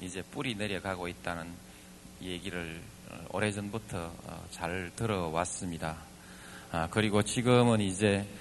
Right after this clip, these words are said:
개인적 시민으로서가 아니라 나아가서는 하나의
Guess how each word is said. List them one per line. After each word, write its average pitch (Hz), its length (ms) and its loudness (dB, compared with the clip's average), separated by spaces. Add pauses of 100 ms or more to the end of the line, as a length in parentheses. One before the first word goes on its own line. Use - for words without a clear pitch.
(240)
개인적 139 600 8
시민으로서가 107 880 4
아니라 87 420 4 (360)
나아가서는 92 680 6
하나의 98 560 6